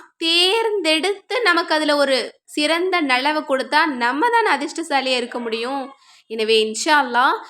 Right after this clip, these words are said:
உங்களோட வாழ்க்கை ரொம்ப சோகத்துல போதா, ரொம்ப கஷ்டத்துல போதா, நீங்க நினைச்சது எல்லாமே தடையா இருக்கா, ஏதோ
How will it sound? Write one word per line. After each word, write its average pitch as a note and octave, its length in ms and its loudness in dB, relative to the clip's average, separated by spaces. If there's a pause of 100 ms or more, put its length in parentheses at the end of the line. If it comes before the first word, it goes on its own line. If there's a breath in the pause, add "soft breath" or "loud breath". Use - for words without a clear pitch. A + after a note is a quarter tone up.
(140)
உங்களோட A#3 360 -2
வாழ்க்கை A3+ 420 2
ரொம்ப B3+ 220 -4
சோகத்துல E4 680 0
போதா, A3 360 -2
ரொம்ப A#3+ 240 -4
கஷ்டத்துல F4+ 600 -4
போதா, A#3+ 280 -4
நீங்க A#3 200 -8
நினைச்சது C#4 440 -6
எல்லாமே G#4 480 -2
தடையா F#4 400 2
இருக்கா, B3+ 320 0 (420 loud breath)
ஏதோ C#4 280 -2